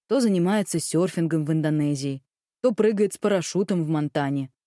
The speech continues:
Он трудится в реабилитационном центре для животных. Обычно его питомцы — панды, но ему случается кормить даже львов.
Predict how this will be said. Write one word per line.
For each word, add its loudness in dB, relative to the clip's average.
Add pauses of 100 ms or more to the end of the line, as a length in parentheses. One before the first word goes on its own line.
(580)
Он 2
трудится 0 (180)
в -6
реабилитационном 0
центре 0
для 2
животных. -4 (460)
Обычно 0
его 2
питомцы — -2 (300)
панды, -2 (400)
но 0
ему 0
случается -2
кормить -2
даже 0
львов. -4